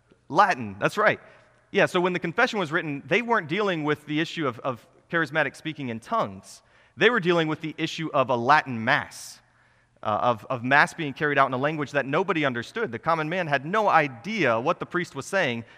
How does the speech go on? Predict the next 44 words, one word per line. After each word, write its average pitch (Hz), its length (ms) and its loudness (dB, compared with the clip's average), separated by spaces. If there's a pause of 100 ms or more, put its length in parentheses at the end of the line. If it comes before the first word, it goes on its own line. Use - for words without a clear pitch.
when 156 140 -2
he 160 60 0
got 160 200 6
up 135 120 2
there 135 360 2 (260)
and 120 420 -2
said, 135 200 -2
"Hocus 135 260 -6
pocus." - 540 -6 (800)
No 170 180 4
one 208 200 2
knew. 254 200 -6
No 175 140 4
one 202 100 4
understood 180 300 -2
any 214 160 -2
of 131 100 2
it. 98 80 -10 (360)
And 165 200 2
the, 156 60 0 (140)
the 151 80 0
writers 185 340 4
of 170 60 -4
the 165 80 -4
confession 190 360 -2
are, 151 120 4
are 143 100 0
making 175 300 -2
the 143 40 -8
point, 202 280 -4 (140)
everything 233 500 0
we 175 100 0
do 170 200 -4
in 151 140 -2
worship 143 540 -4
is 165 140 -4
to - 100 -8
be 160 140 -6
done 190 320 2
for 175 120 -6
the 156 80 -4
purpose 180 460 -6
of 139 240 -4
edification. 165 720 -6